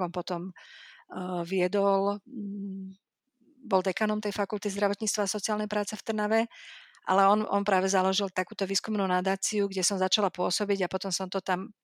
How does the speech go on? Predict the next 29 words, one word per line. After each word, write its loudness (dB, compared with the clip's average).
po -2
ňom 2
aj -6
prevzala 2
a 0
desať -2
rokov -4
viedla. 2
A -2
tam 6
sme, 2
mm, -4
spolupracovali 0
s 2
nemocnicami, 0
ktoré 0
liečia -2
pacientov -4
po 0
úraze 2
mo-, -2
po -2
úrazoch, 0
po 2
úraze 6
mozgu. 0
My 6
sme, 4
e, -6